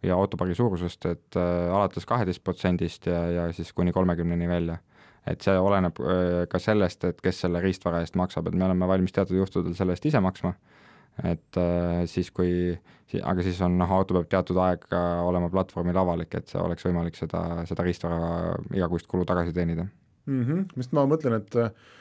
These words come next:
Speaker 2: sa põhimõtteliselt võid ju hakata lõpuks ka tekitama samasugust süsteemi, nagu Boltil on, et kui on,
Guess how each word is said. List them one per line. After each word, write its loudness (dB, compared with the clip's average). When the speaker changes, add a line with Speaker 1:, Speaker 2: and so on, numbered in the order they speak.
Speaker 2:
sa -10
põhimõtteliselt 2
võid 4
ju 6
hakata 0
lõpuks -2
ka -4
tekitama -4
samasugust -4
süsteemi, -2
nagu -6
Boltil 0
on, -10
et -16
kui -4
on, -4